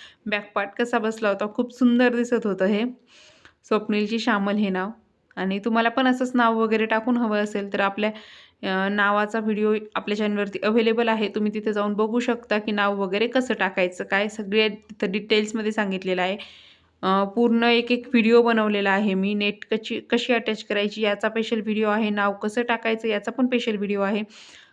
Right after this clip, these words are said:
आणि त्यानंतर साईडची डिझाईन कशी करायची याचा पण आपला स्पेशल व्हिडिओ आहे.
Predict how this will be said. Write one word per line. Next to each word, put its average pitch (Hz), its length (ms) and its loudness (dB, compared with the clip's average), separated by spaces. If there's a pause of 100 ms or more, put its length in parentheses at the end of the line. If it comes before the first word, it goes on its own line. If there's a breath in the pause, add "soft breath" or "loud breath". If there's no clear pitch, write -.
(120)
आणि 202 260 -2
त्यानंतर 208 400 0
साईडची 214 420 -2
डिझाईन 240 360 2
कशी 254 240 0
करायची 208 400 2
याचा 196 220 0
पण 277 180 0
आपला 240 220 0
स्पेशल 277 320 2
व्हिडिओ 185 260 0
आहे. 185 200 -2